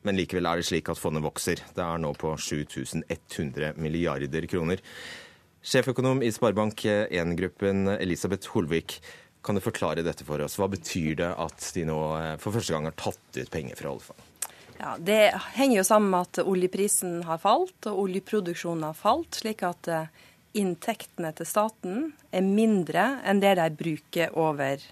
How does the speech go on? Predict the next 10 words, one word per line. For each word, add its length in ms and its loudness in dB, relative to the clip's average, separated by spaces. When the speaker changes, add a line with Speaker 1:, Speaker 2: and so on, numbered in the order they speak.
Speaker 2:
eh, 400 -6
statsbudsjettet. 720 -2
Og 80 -2
da 340 10
må 160 4
de 100 4
hente 480 0
ut 240 0
penger 400 -2
fra 320 0